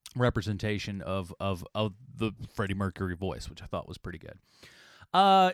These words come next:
it, it glosses over some things there. You did hear the Under Pressure song in the trailer. Uh, none of that Bowie stuff, none of it's, uh, you know, met up. The, uh, the end is the Live Aid concert that, that took place and everything. It's done really well.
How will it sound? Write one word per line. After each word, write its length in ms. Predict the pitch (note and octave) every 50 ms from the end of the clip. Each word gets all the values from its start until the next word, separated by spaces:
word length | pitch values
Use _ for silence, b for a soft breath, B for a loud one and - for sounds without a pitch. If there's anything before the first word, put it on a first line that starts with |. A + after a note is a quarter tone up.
| - -
it, 180 | G#3 G#3 G#3 - _ _
it 80 | F3+ F3
glosses 420 | D#3 - A3+ B3 B3+ - G3 F3+
over 200 | G3+ A3+ G#3+ G3+
some 200 | - - A3 G#3
things 280 | - A3 A3 A3 G3+ F3
there. 180 | G#3 A3 A3+
You 140 | A3+ F3 E3
did 220 | C#3+ C#3+ G3+ G3 E3
hear 180 | D3+ G#3 G#3
the 180 | F#3 F#3 F#3 F3
Under 220 | F3 F#3 F3+ E3
Pressure 340 | - - E3+ E3+ - F3+ D#3+
song 300 | - F3 E3+ E3 E3+ E3+
in 80 | D3+ B2+
the 80 | A#2
trailer. 480 | - - C#3 C#3+ D3+ D#3 E3+ F3+ F#3 - -
Uh, 360 | B2+ B2 A#2+ A#2+ A#2 G2+ A2
none 220 | A#2 B2+ C#3+ D#3 E3
of 100 | D3+ C#3
that 220 | C#3+ C3 A2+ A#2
Bowie 280 | C3 C3+ C3+ C#3+ C#3 C3
stuff, 400 | - - A#2+ A#2+ B2+ C3 - -
none 200 | A#2 A#2+ B2 C3
of 100 | B2+ B2
it's, 300 | B2+ A#2+ - - - -
uh, 480 | B2+ B2 B2 A#2+ A#2 A#2 A#2 A#2 A2+ A2 - - - - _ _ _ -
you 120 | B2 A#2+
know, 200 | A2+ G#2+ G#2 G#2 - - _ _ -
met 220 | A#2+ B2 A#2+ A#2
up. 200 | A#2 A#2+ - - B B B B B B B B B B B -
The, 480 | C#3+ C3+ A#2+ A#2 C3 C#3+ C#3+ C#3 C3+ C3+
uh, 160 | C3 B2+ B2+
the 180 | B2 C3 - -
end 220 | E3 F3 F3+ F3
is 360 | E3 B2 C#3+ D#3+ E3 D#3 C#3 B2
the 100 | C#3 C3+
Live 360 | C3+ C3+ C3+ C#3+ D3 C#3+ C#3
Aid 220 | D3 C#3+ C#3 B2
concert 600 | - - D3 C#3 C3+ C3 - - D#3 D3 C#3+ C3+ _
that, 380 | B2 B2+ A2 F#2 - G#2+ B2 A#2
that 160 | B2 G#2+ G2+
took 180 | - C3+ A2+
place 240 | - B2+ B2 A#2+ -
and 100 | - B2+
everything. 420 | B2 A#2 A#2+ A#2 G#2+ B2+ B2 A#2+ -
It's 180 | A2 G#2+ - -
done 300 | C3+ C#3+ C#3+ C#3 C3 B2
really 260 | C3+ C#3+ C3+ C#3 C3
well. 380 | A2+ A#2+ A#2 A#2 A2+ A2+ B